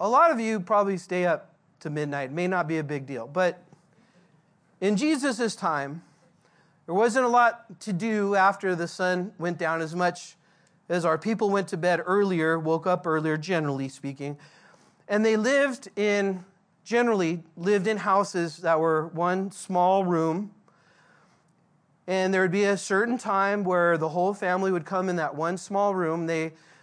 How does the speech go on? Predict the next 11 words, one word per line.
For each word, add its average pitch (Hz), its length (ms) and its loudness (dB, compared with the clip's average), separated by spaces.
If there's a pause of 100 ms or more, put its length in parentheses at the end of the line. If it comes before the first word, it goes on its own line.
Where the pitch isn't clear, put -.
(120)
would 170 160 -2
sleep 240 560 -4
on 170 140 2
an 170 100 -4
elevated 190 680 -2
platform, 147 680 -2 (920)
everybody 202 500 2
together 170 440 0
in 151 80 -4
the 151 60 -8
family. 120 460 -10